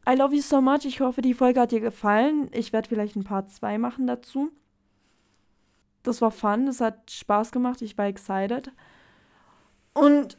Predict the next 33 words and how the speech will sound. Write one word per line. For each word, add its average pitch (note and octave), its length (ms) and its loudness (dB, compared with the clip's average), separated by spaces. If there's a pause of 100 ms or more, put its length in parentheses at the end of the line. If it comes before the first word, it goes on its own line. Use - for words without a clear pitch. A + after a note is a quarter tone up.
(120)
<clears throat> B3 1500 -6
ich A#3 200 -2
hoffe, B3 140 -2
das A#3 100 -6
hat C4+ 140 -2
dir G#3+ 100 4
auch A3 80 0
Spaß G#3 320 -2
gemacht. F#3+ 340 -4 (580)
I A3+ 100 4
love A#3+ 280 8
you, A#3+ 360 4
fühl C4+ 180 -4
dich - 140 -12
gedrückt, B3+ 600 -4
fühl C#4 160 -2
dich B3 160 -4
geliebt, A#3+ 400 0
du A#3 120 -6
wirst - 280 -4
geliebt, A#3 380 0
du A3+ 80 -10
wirst A#3 420 -2 (100)
be-, C3 400 -8 (380)
pff, - 220 2 (720)
von A#3+ 200 6
mir B3 160 8
auf A#3 100 2
jeden A3+ 180 0
Fall. G#3+ 280 0 (640)
Von A3+ 880 4 (1300)
der A#3 160 10
Welt A3 380 4